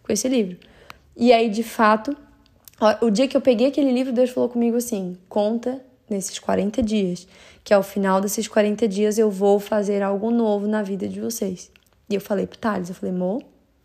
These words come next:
eu não sei o quê, mas em quarenta dias Deus vai fazer algo novo." Beleza.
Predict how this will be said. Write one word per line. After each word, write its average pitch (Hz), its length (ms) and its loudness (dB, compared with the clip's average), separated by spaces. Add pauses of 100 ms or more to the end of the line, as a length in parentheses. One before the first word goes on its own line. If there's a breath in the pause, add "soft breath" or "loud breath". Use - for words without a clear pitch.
(140)
eu 202 100 -2
não 175 180 -4
sei 175 280 -4
o 220 100 -8 (100)
quê, 214 320 0 (440)
mas 220 220 0
em 196 80 -2
quarenta 185 440 -2
dias 185 240 -2
Deus 190 120 -2
vai 190 100 -2
fazer 185 380 -2
algo 180 220 -2
novo." 285 380 -2 (520)
Beleza. 277 520 -2